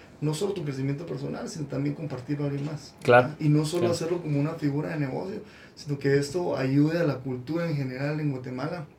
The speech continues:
Speaker 2: Ujú.
Speaker 1: No digamos solo Guatemala, puede ser Latinoamérica, ¿verdad?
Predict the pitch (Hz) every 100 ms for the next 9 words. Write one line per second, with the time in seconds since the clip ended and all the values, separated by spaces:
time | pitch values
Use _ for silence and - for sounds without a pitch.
0 | - - - - 117 107 131 151 151 151
1 | 147 139 147 165 143 139 147 139 131 73
2 | - - - 117